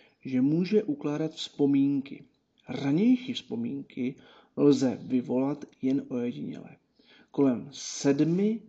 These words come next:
let věku se axony neuronů retikulární formo-, eh, formace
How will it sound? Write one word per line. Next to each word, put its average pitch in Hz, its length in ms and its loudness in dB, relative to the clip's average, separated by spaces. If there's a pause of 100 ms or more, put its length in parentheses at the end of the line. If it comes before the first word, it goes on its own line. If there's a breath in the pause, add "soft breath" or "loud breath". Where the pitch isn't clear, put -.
(100)
let 131 400 -2 (120)
věku - 800 -8
se - 260 -12
axony - 580 -4
neuronů 131 580 0 (560 loud breath)
retikulární 170 840 -2
formo-, 131 720 0
eh, 120 480 -8
formace 127 920 -2